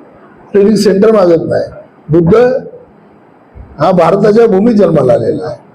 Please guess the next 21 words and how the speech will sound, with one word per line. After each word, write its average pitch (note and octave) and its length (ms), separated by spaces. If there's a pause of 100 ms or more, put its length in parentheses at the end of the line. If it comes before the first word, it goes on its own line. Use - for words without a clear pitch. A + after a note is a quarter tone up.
(340)
बुद्धाची G#3+ 440
भूमी F#3 340
आहे A2+ 400 (340)
आणि G#3+ 120
बुद्धाचा G#3 500
विचार B3 340
घराघरात A3+ 520
रुजला G3 340
पाहिजे, C3 420 (440)
हे A3+ 120
इथल्या B3 220
प्रत्येकाला B3+ 580
हवं G3+ 360
असं G3 120
वाटणार C#3+ 520
आहे. - 100 (500)
जर A#3+ 180
तुम्हाला A#3+ 320
बुद्ध G3 300
हवं, F#3+ 460 (680)
आवडतो, D#3+ 500